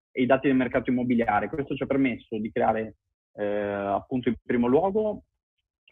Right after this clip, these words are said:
un software che ci permette di, ehm, raccogliere, pulire, analizzare tutti i dati delle aste, in secondo luogo anche quelli del libero mercato,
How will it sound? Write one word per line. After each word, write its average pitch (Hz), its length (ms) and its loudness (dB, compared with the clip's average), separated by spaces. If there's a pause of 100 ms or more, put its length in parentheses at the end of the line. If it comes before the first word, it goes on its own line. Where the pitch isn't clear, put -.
un 135 100 -14
software 127 380 2
che 131 120 4
ci 113 100 -8
permette 117 480 0
di, 110 300 2
ehm, 113 280 -2
raccogliere, 135 720 4
pulire, 127 300 2
analizzare 113 500 0
tutti 123 180 -4
i - 20 2
dati 117 220 2
delle 139 240 2
aste, 170 280 -2
in 190 60 -4
secondo 139 360 -2
luogo 127 380 4
anche 131 260 -6
quelli 120 200 2
del 117 140 -4
libero 135 240 2
mercato, 123 600 -4